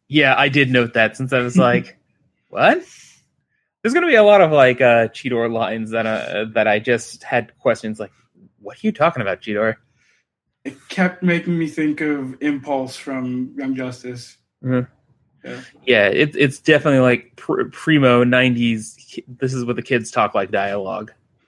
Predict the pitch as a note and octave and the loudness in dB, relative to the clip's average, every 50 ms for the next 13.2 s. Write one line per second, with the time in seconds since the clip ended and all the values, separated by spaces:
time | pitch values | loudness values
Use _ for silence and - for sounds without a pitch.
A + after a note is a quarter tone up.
0 | _ _ _ _ _ _ _ _ - - B2+ B2 C3 C3 C3 _ _ _ _ _ | _ _ _ _ _ _ _ _ -20 -18 -16 -16 -16 -16 -18 _ _ _ _ _
1 | _ _ D#3+ D3+ C#3 - _ _ - - F#3 F3 F3+ F3 E3+ D#3+ D#3+ D#3+ - D#3 | _ _ -12 -12 -12 -14 _ _ -6 -4 -2 0 2 2 2 2 0 0 -2 -2
2 | D#3 D3+ C#3+ D#3+ D#3 - E3+ D#3+ F3+ E3+ D3 - E3 D3 - - E3+ D#3+ E3 E3 | -2 -2 -2 -4 -4 -4 -4 -2 -2 -4 -4 -4 -6 -6 -6 -4 -2 0 0 0
3 | D3 C#3+ C3 C3 B2 C3 B2+ C3 D3 C#3+ C#3+ C#3 C3 B2+ B2+ B2+ - - - - | 0 -2 -4 -4 -4 -4 -2 -2 -4 -4 -4 -4 -4 -4 -6 -8 -12 -20 -20 -16
4 | - - D3 D3 - - - C#3 D3 C#3+ C#3+ C#3+ C3+ - D#3 D3 C#3 C3 C#3+ D3+ | -8 -4 -2 -2 -2 -4 -4 -4 -2 -2 -2 -4 -4 -4 -4 -4 -4 -2 -2 -2
5 | D3+ D3 C#3+ D3 D#3 D3+ C#3+ - D3+ C#3+ C#3 - D3 C#3 C3 C3+ C#3 B2+ C3+ B2+ | -2 -2 0 -2 -2 -2 -2 -4 -4 -6 -4 -6 -6 -6 -6 -6 -6 -6 -8 -8
6 | B2+ B2+ A2+ A#2+ A2 G2+ G2+ - - _ - - - - - _ _ _ - A2+ | -8 -10 -10 -10 -10 -12 -12 -18 -20 _ -20 -20 -20 -20 -20 _ _ _ -10 -8
7 | A#2 A2 A#2 A2+ - _ _ _ _ - - G#2+ - _ - B2 C3 B2 B2 B2 | -8 -8 -10 -12 -18 _ _ _ _ -20 -20 -20 -20 _ -14 -12 -10 -10 -10 -10
8 | A#2+ B2 A#2+ - - - B2 A#2+ A2+ A#2 A2 G#2 F#2 F#2+ F#2+ - _ _ _ _ | -12 -14 -16 -16 -18 -16 -14 -14 -12 -12 -12 -12 -12 -14 -16 -18 _ _ _ _
9 | _ _ _ _ _ _ _ - - D#3+ D3 D3 B2+ B2 A#2+ - F#3 - - - | _ _ _ _ _ _ _ -10 -8 -6 -4 -4 -4 -4 -2 -2 -2 -2 0 0
10 | G#3+ F#3+ F#3+ G3+ F#3 - - - - - - F#3+ F#3 D#3+ - - D#3 F3 F#3+ F#3+ | -2 0 0 -2 -4 -4 -6 -14 -14 -8 -2 0 0 0 0 0 -2 -2 0 2
11 | G3+ F#3+ F#3+ F#3 F3+ D#3+ D#3 D#3 E3 F3+ F#3+ F#3+ F#3+ D#3+ D3+ D3+ D3+ D3 D3 D3 | 2 2 4 4 2 0 0 0 -2 -2 -2 -4 -4 -4 -2 0 0 0 -2 -2
12 | D3+ C#3+ - - D3 C#3 C3 C#3+ C#3+ C#3 C4 A3 C#3 C3 B2+ C3 D3+ D#3 E3 F3+ | -6 -10 -8 -6 -6 -6 -4 -4 -2 0 0 0 0 0 -2 -2 0 2 2 2
13 | G3 G3 - - | 0 -2 -8 -16